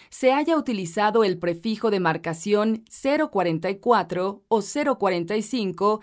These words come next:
según sea el caso de conformidad con el área geográfica donde se prestará el servicio. Mensualidad.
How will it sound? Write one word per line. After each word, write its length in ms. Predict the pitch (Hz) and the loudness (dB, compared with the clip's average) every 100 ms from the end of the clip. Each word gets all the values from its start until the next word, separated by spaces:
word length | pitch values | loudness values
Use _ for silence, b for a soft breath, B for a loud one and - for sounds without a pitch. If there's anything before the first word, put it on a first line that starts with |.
| B | B
según 560 | - 302 269 294 320 | -6 -2 -2 0 0
sea 300 | 311 226 208 | 0 0 0
el 160 | 202 185 | 0 0
caso 400 | 208 202 202 247 | -2 -2 0 -2
de 100 | 214 | -2
conformidad 800 | 180 175 170 180 180 175 196 208 | -4 -6 -4 -4 -4 0 -2 -2
con 240 | - 226 | -2 0
el 120 | 170 | 0
área 300 | 170 175 190 | 0 0 -2
geográfica 800 | 190 202 196 226 170 180 - 196 | -2 -4 0 0 -2 -8 -2 -2
donde 320 | 190 220 226 220 | 2 2 2 0
se 160 | 214 | -2
prestará 560 | 208 196 - 175 214 233 | -2 -4 -2 0 2 2
el 160 | 220 | 2
servicio. 920 | 196 214 214 226 165 - 165 147 - _ _ _ - | 0 0 0 0 0 0 -2 -2 -8 _ _ _ -2
Mensualidad. 960 | 226 247 240 247 233 233 254 180 147 | 2 2 2 0 0 2 2 2 0